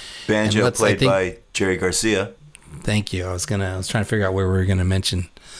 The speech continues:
Speaker 2: that. That's something I never knew before this week. Did you know that already?
Speaker 1: No idea. But the San Francisco thing, it all,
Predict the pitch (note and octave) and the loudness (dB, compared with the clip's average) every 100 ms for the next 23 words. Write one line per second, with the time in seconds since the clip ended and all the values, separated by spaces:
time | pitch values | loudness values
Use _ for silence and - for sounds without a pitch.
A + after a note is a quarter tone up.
0 | - - - G2 G2+ D#3 - C3 A2+ G2+ | -18 -6 -2 -2 2 2 2 0 0 0
1 | F#2+ F#2 F#2 F2+ F#2 F#2 - F#2 F2+ - | 0 0 -2 -2 -2 -2 -2 -2 0 -2
2 | F#2+ F2+ G2 G#2+ B2 B2 B2+ C#3+ C#3 C#3 | -2 -4 -2 2 4 2 2 0 0 0
3 | C#3 C#3+ C#3 F#2 F2+ F2 E2+ D2+ - F2+ | 0 -2 -2 -2 0 0 -2 -4 -4 -6
4 | F2+ F2 G2+ F2+ F2 - F#2+ - F#2 - | -4 -2 -2 -4 -4 -2 -2 0 -2 0
5 | F#2 F2+ E2+ E2 E2 | -2 0 -2 -2 -4